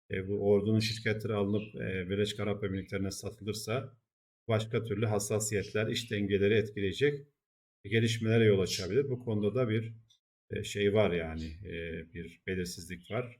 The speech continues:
bir, e, gerginlik olabilir ileride ama, e,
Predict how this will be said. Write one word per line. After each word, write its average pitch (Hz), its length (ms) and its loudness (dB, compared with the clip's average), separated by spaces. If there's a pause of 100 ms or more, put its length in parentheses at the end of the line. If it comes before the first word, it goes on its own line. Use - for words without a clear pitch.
bir, 90 260 -12 (580)
e, 92 180 -6
gerginlik 101 600 2
olabilir 101 420 0
ileride 87 400 -4
ama, 120 460 -2 (360)
e, 92 280 -2